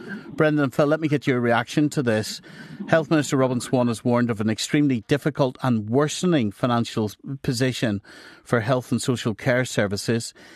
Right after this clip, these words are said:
He has said the next year is largely going to be about damage limitation, given the scale of the budgetary pressures. So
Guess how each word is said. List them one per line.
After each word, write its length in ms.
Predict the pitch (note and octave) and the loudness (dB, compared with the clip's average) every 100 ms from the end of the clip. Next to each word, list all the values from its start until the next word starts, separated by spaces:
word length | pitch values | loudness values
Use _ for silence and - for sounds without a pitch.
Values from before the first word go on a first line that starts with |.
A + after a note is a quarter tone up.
| - _ | -20 _
He 100 | C3+ | 0
has 100 | B2+ | 2
said 220 | E3 D3+ | 0 2
the 80 | C#3+ | 2
next 240 | C3+ - | 0 0
year 160 | B2+ A#2+ | 0 0
is 160 | A2 | 0
largely 460 | A#2+ A#2+ C3 C3 C3+ | 2 2 2 0 -2
going 240 | A2+ A2+ | 2 0
to 80 | G#2+ | 0
be 160 | G#2 A2 | 0 -2
about 360 | G#2 A#2 G#2+ | 2 -2 0
damage 440 | - B2+ C3 A#2 A#2+ | 0 2 2 0 -2
limitation, 840 | A#2 A2+ G2+ C3+ C3 - G#2+ G2 - - - - | 0 0 0 0 0 0 -2 -2 -8 -20 -20 -2
given 260 | A#2+ A#2 | 0 2
the 80 | G#2+ | 0
scale 580 | - - A#2+ A#2+ A#2+ - | -6 -2 0 2 0 -4
of 140 | C3+ A#2 | -8 -4
the 100 | A#2 | -4
budgetary 720 | - A#2 B2+ A#2 A#2+ A#2 A2+ _ _ _ | -2 -2 -4 -4 -2 -2 -4 _ _ _
pressures. 680 | - D3+ C#3+ A2 F2+ - - _ - - _ _ | 0 0 2 -4 -4 -12 -20 _ -20 -20 _ _
So 420 | - D#3 C#3 | 0 2 2